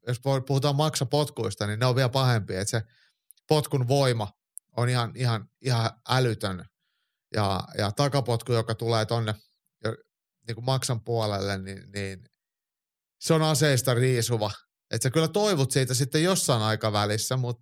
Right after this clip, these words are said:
mut et, et siinä ajassa, että sä pystyt jatkaa ottelemista. Et kun se osuu, niin se on ihan sama, kuinka paljon sä haluat tsemppaa, niin, niin keho on mennyt,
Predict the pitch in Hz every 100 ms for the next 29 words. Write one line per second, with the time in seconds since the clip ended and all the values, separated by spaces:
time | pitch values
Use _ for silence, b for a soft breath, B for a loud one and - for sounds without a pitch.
0 | - 131 139 147 - 156 - 165 160 117
1 | 120 120 - 120 117 123 120 120 - 151
2 | - 139 147 151 - 120 107 92 71 -
3 | 104 110 B B B 143 143 165 180 175
4 | 139 127 120 135 135 147 143 143 135 147
5 | 127 117 117 110 113 113 110 - 120 104
6 | - 104 104 101 b b b b 120 -
7 | 139 127 120 - - 131 127